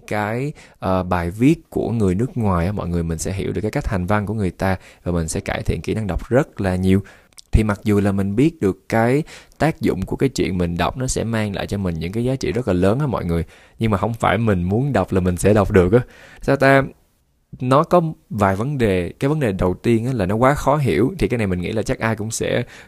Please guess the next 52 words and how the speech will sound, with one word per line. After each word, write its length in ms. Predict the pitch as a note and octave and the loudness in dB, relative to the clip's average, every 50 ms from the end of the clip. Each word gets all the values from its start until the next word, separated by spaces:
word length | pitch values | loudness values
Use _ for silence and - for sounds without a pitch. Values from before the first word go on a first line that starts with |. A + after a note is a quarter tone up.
| _ | _
gọi 180 | - - E2+ F2+ | -6 -4 -2 0
là, 440 | G2 F#2 F2 F2 E2+ E2+ E2+ E2+ E2+ E2 E2 D2 - _ _ - | 0 0 0 0 -2 -2 -4 -4 -6 -6 -8 -10 -12 _ _ -8
thấy 240 | - B2 C#3+ E3 F3 | -6 -4 -2 -2 0
được 340 | C#3+ A2+ F#2 E2+ - _ - | 0 0 0 0 -4 _ -6
cái 100 | C3+ C#3 | -4 -4
sự 260 | - - C#2+ D2+ G2 F#2 | -2 -2 -2 -2 -2 0
này 180 | F#2+ F2 E2+ | 0 0 0
khi 160 | - - C3 | 2 4 4
mà 80 | A2 G2+ | 4 4
mọi 200 | E2+ B1+ D2 F#2+ | 2 -2 -4 -2
người 220 | F2+ F2+ E2+ E2+ | -2 0 0 0
mới 180 | F#2 G#2+ B2+ C#3 | 0 0 0 2
dấn 200 | B2+ B2+ C#3 D#3 | 2 0 0 0
thân 220 | D3 C#3 A2+ A2 | -2 -2 -2 0
vào 100 | F#2+ F2+ | -2 -4
cái 140 | - C3 B2 | -4 -4 -8
chuyện 300 | - - - - - G2 | -8 -6 -8 -6 -6 -6
đọc 200 | F#2 - - - | -6 -8 -6 -6
tiếng 120 | - C3 C3 | -6 -4 -2
Anh, 180 | A#2 A2+ A2 A2+ | -2 -4 -4 -2
trừ 120 | - - F2+ | -2 -2 0
khi 120 | - G#2 | 2 0
mọi 140 | F#2 F#2+ F#2+ | 0 0 0
người 140 | F#2 F2+ F2 | 0 0 0
quá 180 | - G#2 B2 | 0 0 0
giỏi 500 | D3 B2+ G2+ F#2 E2+ F2 - A#2 C#3 D3+ D#3 | 0 0 0 0 0 0 -2 -2 -2 -2 -2
ngay 200 | C#3 B2 A2+ A2 | -2 -2 -2 -2
từ 100 | - G2 | -2 -4
những 200 | F2+ F2+ G2 A#2 | -4 -4 -4 -4
ngày 140 | A#2+ A2 G2+ | -4 -4 -4
đầu 160 | F#2 F#2 F#2 | -2 -2 -4
tiên 280 | F#2+ - - A2+ A2 A2 | -4 -2 -2 -2 -2 -2
mà 80 | G2+ | -4
mọi 180 | F#2 F#2 F#2 G2 | -6 -6 -6 -4
người 140 | F#2+ F#2 F2 | -2 -4 -4
chọn 260 | - - D#2 F2 F#2+ | -4 -6 -8 -6 -6
đọc 160 | F#2 F2 - - - | -6 -6 -6 -4 -2
thôi. 100 | A2+ A2 - - - G3+ G3+ F3+ - - | -2 -2 -2 -4 -14 -14 -14 -14 -12 -8
Còn 200 | - F#2 F2+ F2+ | -6 -6 -4 -4
không 220 | - A2 G#2 A2 | -2 -2 -2 0
thì 80 | G#2 G2+ | -2 -2
mình 140 | F#2+ F#2+ F#2 | -2 -4 -4
cảm 200 | F#2 F#2 G#2 A2+ | -4 -4 -4 0
thấy 180 | B2+ C#3 D3+ D#3 D#3 - - - | 0 0 0 -2 -4 -16 -14 -4
kiểu 160 | - G2+ G#2 - - | -4 -4 -4 -2 -2
cái 80 | - C#3+ - | -4 -2 0
chuyện 160 | - F#2 G2 | 0 0 0
đọc 140 | F#2 E2+ - | 0 -2 0
sách 200 | - C#3 - - | -2 -4 -2 -2
nó 100 | D#3 D#3 | -2 0
rất 180 | E3 F3 - | 0 0 0
là 360 | C3 A2 G2+ F#2+ F#2+ F2+ F#2 | 0 0 2 2 0 0 -2